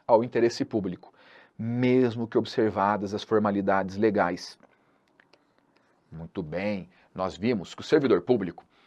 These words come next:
no desempenho das suas funções, deve abster-se de forma absoluta,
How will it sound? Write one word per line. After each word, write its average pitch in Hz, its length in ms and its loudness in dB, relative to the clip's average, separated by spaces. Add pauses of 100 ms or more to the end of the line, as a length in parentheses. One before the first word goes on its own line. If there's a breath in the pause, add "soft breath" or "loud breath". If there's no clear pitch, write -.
(140)
no 143 160 4
desempenho 131 640 4
das 117 140 0
suas 110 200 -6
funções, 104 560 -4
deve 143 220 2
abster-se 156 480 2
de 131 100 -8
forma 151 480 6
absoluta, 190 1160 2